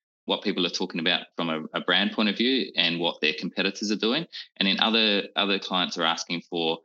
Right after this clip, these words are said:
a monitoring service to understand what's happening on a daily basis. So the, the people that are working behind these brands are really starting to tune into what people are, are saying about the brands, and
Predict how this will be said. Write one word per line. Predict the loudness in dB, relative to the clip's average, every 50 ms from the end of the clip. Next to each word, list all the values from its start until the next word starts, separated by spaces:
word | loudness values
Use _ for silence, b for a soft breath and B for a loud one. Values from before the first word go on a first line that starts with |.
| b b _ -8
a | -4
monitoring | -2 0 0 0 0 -2 -2 0 0 0 0
service | 0 0 2 2 2 2 2 0 -2 -2
to | -2 0
understand | 0 0 0 0 -2 -2 0 0 0 0 0 0
what's | -2 -2 -2 -2
happening | -4 -4 -2 -2 -4 -2
on | -2 -4 -4
a | -2
daily | 0 2 2 4 2 2
basis. | 2 2 0 2 2 0 2 2 2
So | 2 2 2 2 0 -2 B B B B B _ _ _
the, | -4 -4 0 0
the | -2
people | -2 0 0 2 2 2 2
that | 2 2 2
are | 2
working | 2 2 0 2 0 0 0
behind | 0 0 0 0 2
these | 0 0 -2
brands | 0 2 2 2 2 0
are | 0
really | 0 2 2 2 0
starting | 0 0 0 0 0 0 -2
to | -4 -2
tune | -2 0 2 2 2 2
into | 2 0 0 -2 -2
what | 0 0 0 0 0 -2
people | -4 -2 0 2 2
are, | 2 2 0 -4 B B B B B -4
are | 0
saying | 0 2 4 4 4 4 4
about | 4 4 2 2 2
the | 0
brands, | 2 2 2 2 4 2 2 2 2 2 0 0 -2 -2 0
and | 0 2 2 0 -2 -6